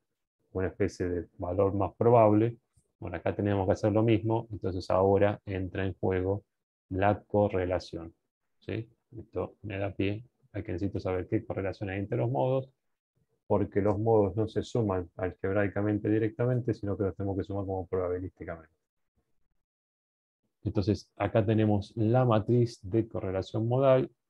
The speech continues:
Cada modo se correlaciona consigo mismo al cien por ciento, por eso acá ven que aparece un uno. Y después, si quieren, por ejemplo, el primer modo, ¿qué se acuerdan del primer modo? Era ese, la estructura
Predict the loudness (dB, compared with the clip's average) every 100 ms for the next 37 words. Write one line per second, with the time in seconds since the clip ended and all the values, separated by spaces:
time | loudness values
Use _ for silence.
0 | _ _ _ _ _ _ _ _ 0 4
1 | 4 4 6 6 6 4 -4 -8 -8 -8
2 | -4 -2 -2 -4 -4 -2 -2 -2 -4 -6
3 | -8 -8 -8 -4 -2 -2 -2 -2 -2 -2
4 | -2 -4 -4 -2 -2 -2 -6 _ -10 -6
5 | -4 -4 -6 -6 -6 0 2 4 0 -2
6 | _ _ _ _ _ _ _ _ _ _
7 | _ _ _ _ _ 0 2 2 4 4
8 | 2 -4 -12 -8 0 2 4 2 0 0
9 | -2 2 0 2 0 2 2 2 2 2
10 | 2 2 0 -6 -6 -4 -2 -2 -2 -2
11 | -4 -4 0 2 6 6 6 4 2 0
12 | -2 0 4 4 4